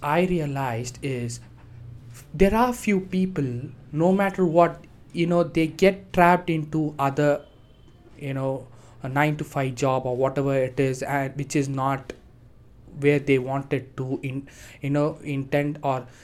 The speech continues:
direct themselves into that particular field, but they get into it due to numerous reasons. It could be their families, it could be a lot of different things. I'm not against it, but the problem is people are getting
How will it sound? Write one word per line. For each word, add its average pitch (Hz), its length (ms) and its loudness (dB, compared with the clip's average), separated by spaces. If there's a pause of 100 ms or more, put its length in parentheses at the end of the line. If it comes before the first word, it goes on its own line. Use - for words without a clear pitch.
(180)
direct 139 500 2 (120)
themselves 135 580 -4
into 135 180 -8
that 131 240 -8
particular 135 420 -4
field, 151 300 0
but 208 240 0
they 208 100 2
get 175 480 -2 (400)
into 185 380 6
it 175 180 2 (380)
due 185 220 2
to 175 180 6
numerous 156 800 2
reasons. 147 340 -2
It 131 140 -6
could 123 180 -4
be 135 100 -2
their 135 160 -2
families, 135 600 -4
it 139 100 -8
could 202 140 4
be 233 80 4
a 208 40 6
lot 180 200 8
of 170 140 -2
different 131 360 -4
things. 143 240 -2
I'm 131 220 -2
not 139 200 -2 (680)
against 180 420 -2
it, 131 160 0
but 180 140 4
the 170 80 4
problem 196 560 2
is 139 520 -4 (1080)
people 156 640 -4 (100)
are 156 240 -2
getting 170 320 -4